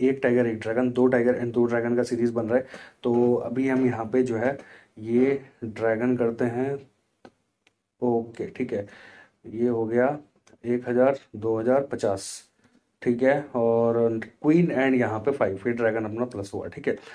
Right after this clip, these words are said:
अभी यहाँ पे ड्रैगन प्लस हुआ, अभी अगर देखोगे आप लोग तो यहाँ पे वन टू थ्री बन रहा है। वन टू थ्री मतलब कि जो है एक ड्रैगन, एक टाइगर,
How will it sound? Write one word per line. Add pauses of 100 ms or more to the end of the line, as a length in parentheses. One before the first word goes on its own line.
(240)
अभी
यहाँ
पे
ड्रैगन
प्लस
हुआ,
अभी
अगर
देखोगे
आप
लोग (480)
तो (160)
यहाँ
पे (140)
वन
टू
थ्री
बन
रहा
है।
वन
टू
थ्री
मतलब
कि (380)
जो
है (880)
एक
ड्रैगन, (100)
एक
टाइगर,